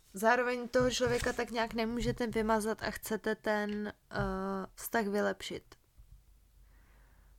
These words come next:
Oh, OK, tak to funguje. Ježiš, teď jsem se tak strašně lekla. Já se omlouvám, na mě přišlo čurání. <laughs> A teď prostě já s tím, já s tímhletím fakt neumím, takže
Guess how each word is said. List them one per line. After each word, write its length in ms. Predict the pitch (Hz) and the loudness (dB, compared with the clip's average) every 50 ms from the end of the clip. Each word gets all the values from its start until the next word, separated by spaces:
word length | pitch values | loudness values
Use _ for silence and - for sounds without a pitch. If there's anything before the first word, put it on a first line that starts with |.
| - - - | -20 -10 0
Oh, 280 | - 226 214 202 190 180 - - | 2 4 6 6 4 2 -2 0
OK, 260 | - 214 208 - - 202 190 190 185 175 - - | 0 0 0 2 0 0 2 2 0 -4 -6 -6
tak 180 | - 185 180 | -6 -6 -4
to 120 | - - 160 | -4 -8 -6
funguje. 480 | - 196 180 170 175 170 160 147 156 180 | -4 -4 -4 -2 -2 -4 -4 -6 -6 -6
Ježiš, 320 | 190 190 190 196 202 185 | -4 -4 -2 -2 -4 -2
teď 200 | - 220 208 - | -2 -4 -4 -2
jsem 120 | 214 208 | -2 -4
se 140 | 190 - 214 | -2 -4 -6
tak 240 | - - 233 226 - | -6 -6 -8 -8 -8
strašně 460 | - - 262 254 226 - - 285 285 | -6 -4 -4 -4 -4 -4 -4 -2 -2
lekla. 360 | 277 262 233 - - 185 185 - - - - - - - - - - - | -2 -2 -4 -6 -8 -10 -10 -12 -18 -20 -20 -16 -16 -16 -16 -16 -8 -2
Já 100 | 226 240 | -2 -2
se 180 | 226 - - - | -2 -2 -4 -4
omlouvám, 440 | 208 208 208 202 190 196 196 190 196 | -2 -2 -2 -2 -2 -2 -2 -2 -2
na 80 | 202 | 0
mě 180 | 214 226 247 240 | 0 0 -2 -2
přišlo 340 | - - 262 240 - 262 240 | 0 -2 -2 0 0 -2 -2
čurání. 560 | - - 202 185 180 175 170 160 160 165 170 - - - - - - - 277 254 - - - 349 302 - - | 0 0 2 4 4 2 2 0 -4 -8 -8 -10 -10 -8 -6 -4 8 12 12 12 12 12 10 10 10 10 8
<laughs> 840 | 311 269 - 277 - - - - - - - - - - 269 - _ | 6 6 6 4 -6 -8 -14 -10 -8 -8 -6 -6 -4 -4 -6 0 _
A 80 | - 220 | 0 2
teď 220 | - 240 214 - - | 2 0 -2 -2 -6
prostě 380 | - 214 233 220 - - - 247 | -2 -2 -2 -2 -2 -2 0 2
já 180 | 233 233 226 | 2 2 2
s 100 | 208 - | 0 -2
tím, 320 | - 226 220 220 220 220 - - | -2 0 0 0 0 0 -2 -4
já 220 | - - 202 202 | -4 -2 -2 -2
s 120 | 190 - | -4 -8
tímhletím 520 | - - 208 196 196 208 - - 208 196 185 | -6 -2 -2 0 0 -2 -2 -2 -4 -4 -2
fakt 240 | - - 185 - - | -4 -8 -8 -8 -8
neumím, 400 | 165 151 151 156 156 151 156 151 | -8 -6 -6 -6 -6 -6 -8 -6
takže 400 | - 175 175 175 180 202 196 | -6 -6 -4 0 0 0 0